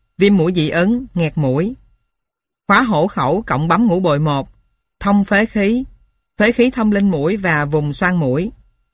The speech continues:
Khóa hổ khẩu cộng bấm ngũ bội hai, thông kinh khí vùng bệnh, mũi. Khóa cao thống cộng bấm huyệt cốt cường, vũ hải, thông kinh khí vùng đầu chân mày, thông với mũi.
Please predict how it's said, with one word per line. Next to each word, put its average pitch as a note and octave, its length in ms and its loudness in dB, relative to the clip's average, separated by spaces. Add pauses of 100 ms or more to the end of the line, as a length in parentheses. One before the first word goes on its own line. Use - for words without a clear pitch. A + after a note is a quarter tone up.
(520)
Khóa A3 160 4
hổ G3+ 200 2
khẩu E3 380 0
cộng D3+ 200 -2
bấm F#3 200 2
ngũ F#3+ 120 0
bội D#3+ 220 0
hai, F3+ 360 -2 (500)
thông A3 220 0
kinh G#3+ 220 2
khí A3 220 0
vùng F#3 240 -2
bệnh, C#3 440 -4
mũi. D3 420 -2 (1120)
Khóa G3+ 180 2
cao G#3 240 2
thống G#3+ 380 -2
cộng D#3 280 -4
bấm G3 220 0
huyệt F3+ 240 0
cốt - 220 -6
cường, D#3+ 320 0 (320)
vũ D#3 220 0
hải, E3+ 400 -2 (560)
thông G#3+ 240 2
kinh G#3 200 2
khí G#3+ 220 0
vùng F#3 240 -2
đầu D3+ 260 -2
chân F3+ 240 -2
mày, D3 300 -2 (300)
thông F3 220 -2
với F#3 120 2
mũi. E3+ 380 -2